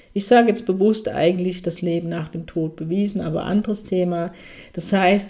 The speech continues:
sie können mit ihrer Energie unsere Energie zum Beispiel lenken. Wie machen sie das? Sie, sie,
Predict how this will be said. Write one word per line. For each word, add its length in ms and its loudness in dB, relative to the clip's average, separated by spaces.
sie 360 0
können 340 2
mit 200 -4
ihrer 280 2
Energie 540 -2
unsere 480 0
Energie 480 -4
zum 180 -8
Beispiel 460 -2
lenken. 560 -4
Wie 120 -4
machen 340 -2
sie 160 -4
das? 320 0
Sie, 320 -4
sie, 340 -4